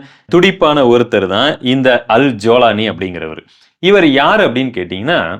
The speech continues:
இவர் முதல்ல பாத்தீங்கன்னா, நமக்கு தெரியும்,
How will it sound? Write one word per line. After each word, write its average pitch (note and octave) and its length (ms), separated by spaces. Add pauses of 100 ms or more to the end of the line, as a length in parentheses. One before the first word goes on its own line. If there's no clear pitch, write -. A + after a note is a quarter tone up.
(360)
இவர் G#2 380 (320)
முதல்ல C#3 280
பாத்தீங்கன்னா, A2+ 600
நமக்கு A2 280
தெரியும், A#2 440